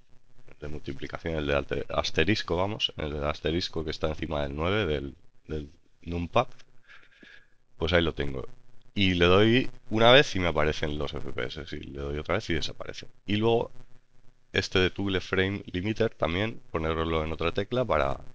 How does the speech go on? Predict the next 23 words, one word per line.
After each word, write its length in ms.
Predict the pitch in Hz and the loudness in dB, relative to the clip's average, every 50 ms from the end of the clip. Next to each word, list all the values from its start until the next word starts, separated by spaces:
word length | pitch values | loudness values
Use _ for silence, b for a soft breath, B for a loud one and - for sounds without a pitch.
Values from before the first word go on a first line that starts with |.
| - - - - - - - - | -16 -18 -20 -20 -20 -16 -8 -4
limitar 480 | 87 85 82 85 - - 85 90 101 | -2 -2 0 0 2 4 6 6 6
y, 340 | 107 98 87 80 73 69 - | 4 2 2 0 0 -2 -4
o 40 | - | -4
sea, 180 | - - 67 - - - - - - - | -2 -2 -2 -2 -4 -10 -14 -16 -10 -4
para 140 | 78 76 76 | -2 0 0
bloquear 280 | 78 76 71 76 78 80 | 0 -2 -2 0 0 0
los 160 | 82 82 85 | 0 -2 -4
F 180 | 80 80 90 | -4 -4 -4
P 140 | 80 92 92 | -2 -2 -2
S 160 | 98 - - - - - - - - - | -2 -2 -6 -8 -10 -10 -14 -18 -18 -10
y 120 | - 80 82 | -6 -4 -4
el 420 | 78 76 76 78 78 78 76 76 - - - - - | -4 -4 -6 -8 -8 -10 -10 -12 -12 -14 -14 -10 -4
frame 240 | - 87 85 85 87 | -2 0 0 2 2
limit, 260 | 92 104 117 - - - - B B B B B B B B B B B B - - - - - - - - | 2 2 0 0 -2 -4 -8 B B B B B B B B B B B B -20 -18 -16 -14 -16 -14 -10 -6
el 120 | 76 82 | -4 -4
frame 240 | - - 95 104 101 | 0 0 0 0 2
time, 280 | - 117 123 139 151 - - - - - - - - - - - - - _ - - - - - - - - - _ - - - | 4 4 4 4 2 -6 -10 -10 -10 -10 -12 -12 -18 -20 -20 -20 -20 -20 _ -20 -20 -20 -20 -20 -20 -20 -20 -20 _ -20 -16 -6
y 160 | - 104 95 85 | -2 0 2 4
desbloquearlos 840 | 80 76 67 69 71 69 71 73 71 73 76 - - - - - - | 4 2 2 2 -2 -2 -2 -4 -4 -6 -6 -6 -8 -8 -8 -8 -8
estando 340 | 85 - - 78 78 73 71 | -10 -6 -4 -4 -2 -2 -4
en 60 | - | -6
juego, 240 | - - 69 73 - | -6 -8 -8 -6 -4
¿vale? 240 | 71 76 - - | -4 -4 -4 -4